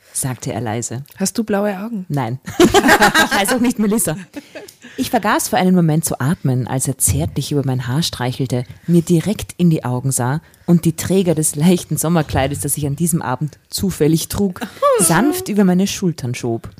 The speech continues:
Speaker 2: Mm.
Speaker 1: „Ich will, dass du heute Nacht bei mir bleibst“, sagte er, und dann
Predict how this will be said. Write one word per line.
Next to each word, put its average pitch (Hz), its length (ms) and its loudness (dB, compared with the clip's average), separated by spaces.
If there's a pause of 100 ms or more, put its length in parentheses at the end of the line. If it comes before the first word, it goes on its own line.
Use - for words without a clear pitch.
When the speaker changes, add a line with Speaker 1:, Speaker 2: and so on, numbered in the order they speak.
Speaker 2:
Mm. 180 800 0
Speaker 1:
„Ich - 220 -8
will, 143 240 -4 (100)
dass 127 160 -4
du 131 140 -6
heute 131 260 -6
Nacht 123 300 -10
bei 123 180 -4
mir 127 180 -2
bleibst“, 117 500 -8
sagte 123 420 -6
er, 117 300 -6 (340)
und 143 160 -4
dann 127 320 -4